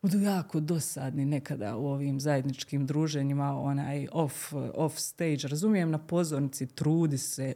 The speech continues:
ubij se, daj sve da dobiješ publiku i da im vratiš i tako dalje, znaš. Ali, ono, znaš, poslije šoa,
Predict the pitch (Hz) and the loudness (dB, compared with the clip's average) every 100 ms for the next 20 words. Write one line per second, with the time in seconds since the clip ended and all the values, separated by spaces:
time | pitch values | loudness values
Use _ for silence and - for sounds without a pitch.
0 | - 156 156 139 127 120 - 127 135 131 | 2 4 4 4 4 2 -4 -4 -4 0
1 | 143 165 143 131 - - 170 143 131 139 | 4 6 4 0 -6 -2 0 0 0 2
2 | 147 135 135 160 - - 147 139 127 - | 2 2 0 -2 -2 0 2 0 -2 0
3 | 135 131 131 131 143 135 139 143 147 135 | 2 2 2 2 2 0 2 2 2 -2
4 | - 131 127 - 131 143 - 135 139 139 | -4 -4 -2 -4 -2 -2 -2 -2 0 0
5 | 127 147 143 143 - - - - - - | 0 0 -2 -4 -14 -18 -18 -18 -20 -20
6 | - _ - 151 185 220 196 160 175 180 | -20 _ -6 2 4 6 6 4 4 2
7 | 156 - 175 165 151 131 143 - - 165 | 0 -2 -2 -2 -2 -4 -2 -4 -2 2
8 | 151 139 | 4 2